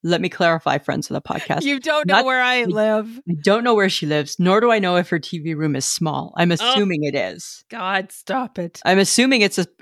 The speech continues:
Speaker 1: 'cause I've lived
Speaker 2: See,
Speaker 1: in, I
Speaker 2: and
Speaker 1: live
Speaker 2: this
Speaker 1: in an
Speaker 2: is
Speaker 1: apartment. And what? Don't say, "This is why I don't tell you things."
Speaker 2: This is why I don't tell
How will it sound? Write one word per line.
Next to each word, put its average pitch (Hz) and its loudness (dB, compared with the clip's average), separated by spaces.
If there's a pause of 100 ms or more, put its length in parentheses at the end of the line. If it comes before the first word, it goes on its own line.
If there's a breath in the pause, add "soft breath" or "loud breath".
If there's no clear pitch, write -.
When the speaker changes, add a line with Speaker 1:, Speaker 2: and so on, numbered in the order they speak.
Speaker 1:
'cause 202 -2
I've 202 4
lived 190 0
Speaker 2:
See, 320 2
Speaker 1:
in, 254 -4
I 165 2
Speaker 2:
and 330 2
Speaker 1:
live 370 4
Speaker 2:
this 359 0
Speaker 1:
in 440 4
an 440 2
Speaker 2:
is 440 -4
Speaker 1:
apartment. - -14 (420)
And 180 2
what? - -2
Don't 214 2
say, 277 2
"This 208 0
is 165 -6
why 180 4
I 170 4
don't 170 -2
tell 170 -6
you 170 -10
things." 175 -14
Speaker 2:
This - -2
is - -12
why - 2
I - -8 (200)
don't 330 -6
tell - 0